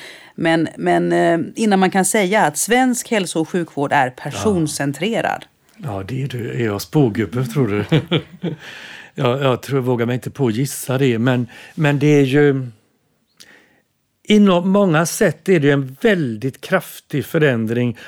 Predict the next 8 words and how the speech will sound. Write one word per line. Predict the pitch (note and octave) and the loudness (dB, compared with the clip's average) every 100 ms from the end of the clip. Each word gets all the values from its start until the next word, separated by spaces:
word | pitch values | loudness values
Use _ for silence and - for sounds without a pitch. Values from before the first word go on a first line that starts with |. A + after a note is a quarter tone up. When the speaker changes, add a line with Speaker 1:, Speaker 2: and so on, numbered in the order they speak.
| - | -8
Speaker 2:
som | - | 0
har | D#3 | 0
skett | - D#3+ - - | 2 -2 -2 -2
under | C3+ C#3 | 0 2
min | B2+ A2 | 2 2
yrkesverksamma | C#3+ A2+ A2 - A2+ - A#2 B2 | 2 0 -6 -6 -6 -4 -4 -4
tid. | - A3+ F#3 C#3+ - _ _ _ _ _ _ _ _ _ _ _ _ _ _ _ _ _ _ | 0 0 -2 -8 -20 _ _ _ _ _ _ _ _ _ _ _ _ _ _ _ _ _ _
Och | - | 2